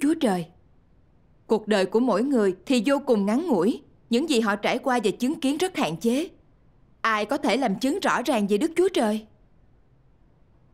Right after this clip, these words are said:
Những người có thể làm chứng cho Ngài thật sự không nhiều. Chúng ta biết Kinh Thánh là tác phẩm làm chứng cho Đức Chúa Trời, kinh điển và có thẩm quyền nhất.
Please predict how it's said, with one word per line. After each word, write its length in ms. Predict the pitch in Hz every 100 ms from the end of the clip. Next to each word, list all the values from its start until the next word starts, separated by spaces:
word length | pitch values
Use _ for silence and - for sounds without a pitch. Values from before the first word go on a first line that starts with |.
| _ -
Những 260 | 233 240
người 180 | 320 226
có 160 | 214 285
thể 560 | 294 196 175 220 302 302 -
làm 240 | 214 180
chứng 280 | - 247 381
cho 180 | 262 226
Ngài 360 | 208 180 165 196
thật 180 | 208
sự 160 | - 185
không 240 | 170 240
nhiều. 240 | 240 208 175 - _ _ _ _ _ _ _ _ _ _ _ _ _ _ _ _ _ _ _ _ _ _ -
Chúng 200 | 254 302
ta 140 | 247
biết 240 | 202 302 -
Kinh 180 | 233
Thánh 300 | 208 226 254 339 - _ _ _ -
là 220 | 220 311
tác 240 | 302 302 -
phẩm 400 | 226 170 208 370 _
làm 240 | - 208 185
chứng 300 | 240 254 349
cho 380 | 247 214 202 185 - _ -
Đức 140 | 302 330
Chúa 160 | 302 349
Trời, 300 | 247 190 175 - _
kinh 220 | 311 294
điển 280 | 220 170 240 370
và 100 | 190
có 140 | 262
thẩm 280 | 320 165 233
quyền 180 | 269 170
nhất. 180 | 196